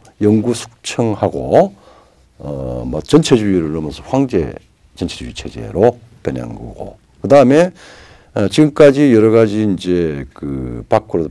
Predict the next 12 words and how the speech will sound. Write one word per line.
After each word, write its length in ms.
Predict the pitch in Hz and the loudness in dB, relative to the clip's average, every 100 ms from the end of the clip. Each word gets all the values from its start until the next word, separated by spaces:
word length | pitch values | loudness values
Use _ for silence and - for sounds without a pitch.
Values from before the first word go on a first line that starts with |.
| - | -10
문제가 580 | 78 85 85 95 95 - | -10 -6 -4 -4 -4 -4
안 160 | 73 82 | -4 0
됐지만 640 | 127 - 90 120 147 156 _ _ _ _ | 0 0 0 2 2 -2 _ _ _ _
최근 340 | - 95 95 95 | -8 -4 -2 -4
한 360 | 90 87 80 64 78 73 | -4 -6 -8 -12 -14 -14
트럼프 320 | - 113 107 82 | -6 -6 -4 -4
이후에 300 | 80 82 73 | -2 -4 -4
이제 140 | 65 | -8
문제가 260 | 71 73 78 | -12 -8 -8
제기되기 380 | 78 71 80 71 | -8 -8 -8 -10
시작하는 400 | 64 57 58 60 | -12 -12 -14 -6
게 240 | 127 160 | -4 -6